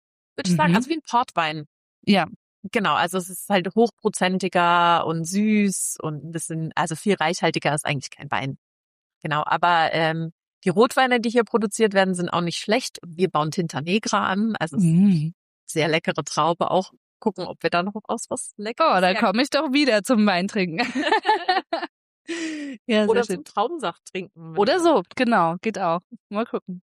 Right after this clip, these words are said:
Speaker 1: Ja.
Speaker 2: Nee, cool. Es gibt aber noch andere Feste, ähm, zum Beispiel das Jazz-Festival. Warst
Speaker 1: Oh
Speaker 2: du
Speaker 1: ja.
Speaker 2: da schon mal?
Speaker 1: Ja,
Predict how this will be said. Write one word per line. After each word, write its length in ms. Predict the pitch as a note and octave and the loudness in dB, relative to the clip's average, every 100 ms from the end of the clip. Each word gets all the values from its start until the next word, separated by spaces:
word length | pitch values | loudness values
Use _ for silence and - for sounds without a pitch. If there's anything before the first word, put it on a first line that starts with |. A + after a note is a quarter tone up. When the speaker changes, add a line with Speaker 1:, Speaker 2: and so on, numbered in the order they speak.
| - | -14
Speaker 1:
Ja. 180 | F3+ E3+ | -14 -12
Speaker 2:
Nee, 180 | F#3 F#3 | -12 -8
cool. 100 | F#3+ F3+ - _ _ _ _ _ | -10 -10 -18 _ _ _ _ _
Es 120 | - E3+ | -12 -12
gibt 160 | - | -4
aber 120 | A3+ | 0
noch 120 | A3+ G#3+ | 0 -2
andere 300 | A3 A#3 F#3+ | -2 0 0
Feste, 460 | - F3+ - C#4+ F4+ _ _ _ _ | 0 0 2 0 0 _ _ _ _
ähm, 400 | - G3+ G3 G3 | 0 2 2 0
zum 140 | G3+ F#3 | -2 -2
Beispiel 260 | F#3+ - | 0 -2
das 260 | F3+ F3+ - - | -4 -6 -8 -2
Jazz-Festival. 1120 | F#3+ G#3+ C#4 - - C4 - - A#3+ C#4+ F4+ - _ _ _ | 2 2 0 -8 -2 -2 0 -6 0 2 0 -8 _ _ _
Warst 140 | G3 G#3+ | -2 -2
Speaker 1:
Oh 40 | |
Speaker 2:
du 40 | |
Speaker 1:
ja. 40 | F#3+ | 0
Speaker 2:
da 160 | F3 | 0
schon 160 | G3+ C#4 | 2 2
mal? 260 | C4 C#4 E4 _ _ | 4 4 0 _ _
Speaker 1:
Ja, 280 | G#3+ A3 C#4+ | -2 0 0